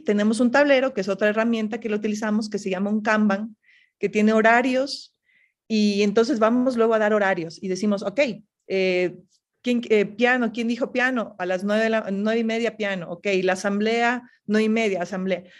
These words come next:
Hay veces que los niños dicen, "¿Sabes qué? Yo quiero leer sola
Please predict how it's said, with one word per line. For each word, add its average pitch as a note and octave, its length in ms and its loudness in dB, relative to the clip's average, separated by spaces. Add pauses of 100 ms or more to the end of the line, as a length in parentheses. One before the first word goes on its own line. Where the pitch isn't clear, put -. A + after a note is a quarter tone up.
(300)
Hay F4+ 180 4
veces D#4 440 0
que A#3 100 -4
los G#3 120 -2
niños A#3 240 0
dicen, A3 240 -2
"¿Sabes G#3+ 300 -2
qué? B3+ 140 0
Yo B3+ 140 -2
quiero A3+ 180 0
leer A3 460 -2 (600)
sola A3+ 680 -4